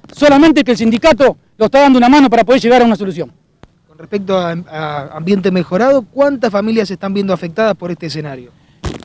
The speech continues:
Speaker 1: Tenemos familias infe-, eh, afe-, afectadas. Tenemos tres que están en negro, que hace muchos años, y hay dos fami-, dos familias que somos, que tenemos, eh, que tenemos familias, hijos, mujer, todo, que lo quieren dejar sin trabajo.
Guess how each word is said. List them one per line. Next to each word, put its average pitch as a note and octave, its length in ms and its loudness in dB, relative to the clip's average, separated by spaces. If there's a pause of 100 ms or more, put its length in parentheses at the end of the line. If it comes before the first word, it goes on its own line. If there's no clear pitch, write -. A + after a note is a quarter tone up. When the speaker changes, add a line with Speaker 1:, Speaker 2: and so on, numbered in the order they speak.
(520)
Speaker 1:
Tenemos E4 300 2
familias D4 400 4
infe-, C4 180 2
eh, A3+ 320 2
afe-, G#3 220 -6
afectadas. A3+ 640 2
Tenemos C#4 360 4
tres F#4 200 2
que C#4 100 -2
están C#4 180 0
en C4+ 120 4
negro, E4 240 2
que A#3 60 -2
hace A#3+ 160 0
muchos C#4 380 2
años, E4 340 4 (880)
y A3+ 160 0
hay C#4+ 160 4
dos G3+ 200 2
fami-, C#4 340 0 (180)
dos D#4+ 460 0 (280)
familias D4 440 4
que A3+ 100 -2
somos, D#4 400 2 (500)
que F#3 80 -14
tenemos, B3+ 300 4 (100)
eh, G#3 240 -2 (400)
que F#3 120 -8
tenemos B3+ 200 2
familias, C#4 440 4
hijos, D#4+ 200 2
mujer, A#3+ 240 -2
todo, E4+ 300 0 (380)
que A3+ 100 0
lo A#3 100 4
quieren D#4 440 2
dejar C#4 320 0
sin B3+ 100 0
trabajo. A3+ 360 2